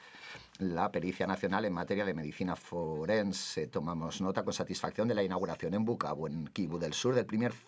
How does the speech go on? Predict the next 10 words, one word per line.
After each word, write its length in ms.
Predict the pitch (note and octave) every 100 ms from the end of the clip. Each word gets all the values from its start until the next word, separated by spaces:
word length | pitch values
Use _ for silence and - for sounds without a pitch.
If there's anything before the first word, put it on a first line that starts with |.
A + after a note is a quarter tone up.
| -
centro 720 | A#2+ A2+ A2+ G#2 A#2+ B2 B2+ - - - - - -
médico 320 | - A#2 B2 A#2+
forense 360 | A2+ A2+ -
tanatológico 960 | G2 G2 F2 F#2+ G#2 G#2 - A#2 - C3
operativo 580 | B2+ G2+ D#2 - F#2 A2
en 60 |
la 120 | E2+ E2+
R 120 | F#2
D 140 | G2
C. 320 | F#2+ C#3+ B2